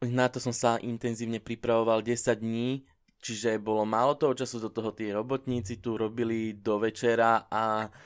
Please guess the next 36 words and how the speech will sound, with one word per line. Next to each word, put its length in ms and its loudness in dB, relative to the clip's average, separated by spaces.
nejako 320 -2
po 160 2
celom 320 2
dni 320 -8
už 400 -10
človek 480 -2
bol 240 0
rád, 260 4
že 220 -4
vôbec 240 -2
dýcha. 580 0
Čiže 560 -2
asi 320 0
to 100 -8
tak 220 -2
spravím, 480 0
že 240 -2
si 240 -2
ešte 320 -2
dám 240 2
nejaké, 400 0
ehm, 640 -4
podcasty 480 0
do 160 2
zásoby, 560 2
aby 240 0
som 160 -2
sa 80 -4
mohol 320 0
k 80 -4
vám 80 0
pravidelne 480 -2
prihovárať. 800 0
No 160 4
a, 80 8
a 160 6